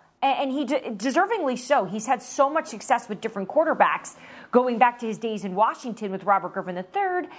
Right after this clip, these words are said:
and Kirk Cousins. He really just needs the right instrument to fit the music he's trying to play. A-, a-, and I think Mac Jones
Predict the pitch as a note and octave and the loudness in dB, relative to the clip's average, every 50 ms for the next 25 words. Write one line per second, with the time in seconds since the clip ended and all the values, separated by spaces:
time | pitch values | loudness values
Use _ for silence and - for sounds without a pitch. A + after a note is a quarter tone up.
0 | - - - - A3+ A3 G#3 - G#3 A3 G3+ - - C#4+ C#4+ B3+ D4+ D4+ - - | -18 -16 -6 -4 -2 -2 -2 -2 -2 -4 -4 0 2 2 2 2 0 -4 -4 -8
1 | - - - - - - _ - C4+ A3+ G3+ A3 C#4+ G4 F#4 F#4 E4+ C4 D4+ B3 | -12 -20 -20 -20 -20 -10 _ 0 0 0 2 2 2 4 4 4 2 2 0 0
2 | - C4+ D4 D4 G#3 - A3 - G#3+ - C#4 D4+ - - B3+ D4 D4+ - - - | 0 0 0 0 2 2 0 2 2 2 0 0 0 0 -2 0 0 -2 -2 0
3 | C#4 A3+ G#3+ G3 - - G#3+ - - - C4+ D4 D#4 - - - - - - - | 0 0 0 0 -2 -4 -6 -6 0 2 4 4 4 2 -2 -8 -16 -20 -20 -20
4 | - - - _ _ _ F#3+ F#3 F#3+ B3 B3+ B3 B3 C#4+ E4+ G4+ G4+ - A3 A3 | -20 -20 -20 _ _ _ 0 4 4 6 6 6 4 4 4 2 2 2 0 0
5 | G#3 - A3 G3 D#3+ D3 - - F3 F#2+ D#2 - - - - _ _ - A#3 A#3+ | 2 4 2 2 2 0 2 4 4 4 4 0 -8 -14 -20 _ _ 2 2 4
6 | - - B3 A#3+ - A#3+ A#3 A#3+ A#3+ A#3+ D#4+ C#4 A3 - G3 G3+ G#3+ A#3 C#4 C4+ | 4 4 4 2 2 2 0 0 0 0 -2 -2 -2 -4 0 2 4 4 4 2
7 | - F3+ D#3+ E3+ A#3+ B3 A#3+ A3 G3 F#3 F3 D#3+ - | -2 -8 -2 0 2 2 2 2 0 -2 -4 -6 -10